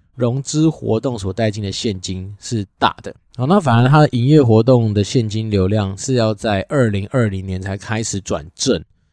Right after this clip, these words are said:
那这件事情对我来讲，也就是一个我觉得蛮好的一个喜讯，就是说大家都知道说 Netflix 它在之前经营的时候，它都在烧钱嘛，它烧钱可能给片商，可能给很多制作团队，可能给很多不管是行销等等的一些事情上面，所以它之前的营业活动现金流量都是负的，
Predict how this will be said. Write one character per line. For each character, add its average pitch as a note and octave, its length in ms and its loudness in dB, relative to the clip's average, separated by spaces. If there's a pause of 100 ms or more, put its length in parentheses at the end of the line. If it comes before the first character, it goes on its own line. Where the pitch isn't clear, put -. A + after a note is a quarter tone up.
(260)
那 F#3+ 100 0
这 F3+ 160 2
件 F3 100 0
事 D#3 160 -2
情 A2 200 -2
对 C#3 120 0
我 A#2 60 4
来 G2 180 0
讲， G2 220 -6
也 F#2 80 -4
就 A#2 160 -4
是 A#2 160 -6
一 G#2 60 -4
个 G2+ 100 -4
我 F#2 80 -2
觉 G#2+ 100 -6
得 G#2 60 -4
蛮 G#2 220 -6
好 G2 180 -4
的 F#2 80 -6
一 - 20 -6
个 G2+ 60 -8
喜 F2+ 300 -6
讯， G2 280 -6
就 G2 100 -4
是 G#2+ 100 -2
说 G#2 180 -6
大 C3 100 -4
家 C3 60 -2
都 B2+ 100 -2
知 A#2+ 140 -6
道 A#2+ 160 0
说 A2 180 -2
Netflix A2+ 540 -2 (400)
它 B2 140 -6
在 A#2+ 160 0
之 C3 240 -2
前 F#2+ 200 -4
经 G#2+ 200 -6
营 G2+ 40 -6
的 F#2 120 -4
时 G2+ 80 -4
候， G2 60 -2
它 G#2 100 -2
都 G#2 120 0
在 G2+ 140 -2
烧 F2+ 240 -2
钱 - 260 -8
嘛， D#2+ 160 -12 (440)
它 B2+ 120 0
烧 B2 160 0
钱 G#2 200 -4
可 G2 100 -6
能 F#2+ 160 -6
给 F#2 180 -2
片 A2+ 240 -6
商， G2 300 -4
可 G2 140 -10
能 F2+ 180 -8
给 G2 240 -4
很 F2+ 160 -10
多 G#2 160 -4
制 A2 140 -8
作 G#2 120 -4
团 F2+ 200 -6
队， F#2+ 100 -4
可 F2+ 140 -10
能 F2+ 160 -8
给 F2+ 180 -6
很 E2+ 160 -12
多 F#2+ 260 -4
不 G2+ 140 -10
管 F#2 100 -2
是 G2 120 -6
行 F2+ 180 -8
销 F#2+ 160 -4
等 F#2 180 -6
等 F#2 140 -4
的 F2 80 -4
一 F2+ 60 -4
些 F#2+ 100 -4
事 G2 220 -6
情 E2 180 -10
上 F#2 160 -6
面， F#2 80 -6
所 G#2 100 -6
以 - 0 -
它 A2 80 -4
之 A2 140 -10
前 F2+ 260 -6
的 F#2+ 140 -6
营 G2+ 140 -12
业 A#2+ 120 -4
活 G2 160 -8
动 G#2+ 140 -8
现 G2+ 220 -8
金 G2 160 -8
流 F2+ 120 -4
量 F#2+ 140 -4
都 F#2 100 -6
是 F#2+ 120 -12
负 G#2+ 280 -4
的， E2 220 -6